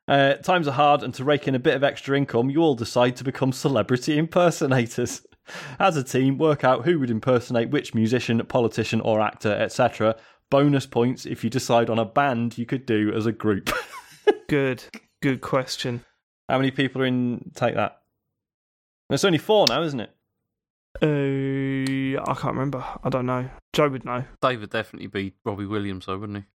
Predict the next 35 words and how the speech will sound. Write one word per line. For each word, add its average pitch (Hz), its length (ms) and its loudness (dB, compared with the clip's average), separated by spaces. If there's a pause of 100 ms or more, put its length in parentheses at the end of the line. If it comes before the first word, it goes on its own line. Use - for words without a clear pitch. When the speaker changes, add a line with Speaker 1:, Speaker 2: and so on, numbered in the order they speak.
(320)
Speaker 1:
Matt, 104 260 0
well, 131 140 2
Matt 135 240 4
would 131 80 2
be 127 60 0
Speaker 2:
Uh, 131 40 0
Speaker 1:
Robbie 127 140 0
Williams, 85 340 -10 (180)
or 95 60 -8
Dave 95 200 0
would 85 100 -18
be. 85 140 -12 (1080)
No, 196 80 4
Robbie 226 220 4
Williams 196 280 4
Speaker 2:
I - 20 0
Speaker 1:
is 107 60 0
out. 185 280 2 (220)
Robbie 190 160 -4
Willi-, 151 160 0
he's 151 120 0
out 165 60 4
Speaker 2:
I 185 120 8
would - 60 2
Speaker 1:
now, - 60 0
Speaker 2:
be 208 60 -2
Speaker 1:
isn't 160 100 0
he, 202 60 4
Speaker 2:
Ro-, 214 80 6
Speaker 1:
Robbie? 208 160 -2
Speaker 2:
yeah, 160 280 2
I'd 185 140 2
be 185 100 -4
Robbie 156 280 -2
Williams, 123 640 -4